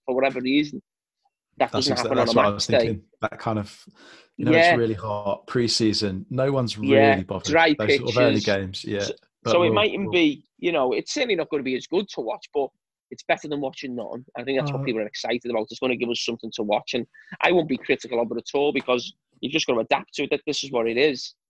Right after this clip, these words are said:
Speaker 1: uh, really. Probably
Speaker 2: Yeah.
Speaker 1: similar to watching a, a tournament in the summer where there are a lot of slow games because of the, the, don't forget the heat that the
Speaker 3: Mm.
Speaker 1: players are gonna be playing in now, so you're not gonna get the same intensity or pace to games. But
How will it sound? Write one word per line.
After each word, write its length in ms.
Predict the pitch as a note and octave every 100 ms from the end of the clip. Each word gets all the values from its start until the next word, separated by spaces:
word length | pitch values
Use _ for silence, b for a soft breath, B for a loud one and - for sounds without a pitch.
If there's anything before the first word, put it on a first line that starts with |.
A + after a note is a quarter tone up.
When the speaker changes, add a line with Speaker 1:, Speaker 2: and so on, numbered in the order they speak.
| B2
Speaker 1:
uh, 160 | A#2+ -
really. 220 | C3 C3
Probably 240 | - G4 F2+
Speaker 2:
Yeah. 100 | -
Speaker 1:
similar 280 | - C3
to 120 | A#2+ B2+
watching 260 | - C3+
a, 40 | A2+ -
a 60 | -
tournament 480 | - D3 E3 D#3 B2+
in 60 | A#2+
the 60 |
summer 220 | - C#3+
where 200 | C#3+ C3 B2 b b b
there 100 | G#3+
are 80 | A#3+
a 60 |
lot 140 | A3 D#3
of 80 | -
slow 260 | - A#2+
games 260 | A#2+ A#2+ C#3
because 220 | D#3+ B2+
of 80 | A#2+
the, 60 | - -
the, 100 | - -
don't 120 | F3+
forget 160 | - -
the 80 | - -
heat 260 | F3+ E3 - _ _ b -
that 100 | C3+
the 40 |
Speaker 3:
Mm. 40 | D3
Speaker 1:
players 240 | C3+ C3
are 40 |
gonna 100 | B2+
be 80 | A#2
playing 300 | - C3+ D3+
in 100 | D3
now, 100 | B2+
so 140 | - C#3+
you're 80 |
not 80 | F#3+
gonna 160 | E3+ C#3+
get 100 | C#3
the 60 |
same 260 | - B2 A#2+
intensity 500 | A2 - C3 C3 A#2+
or 100 | G#2 -
pace 280 | C#3+ D#3
to 100 | -
games. 300 | C3 A2+ A2+ -
But 140 | B2+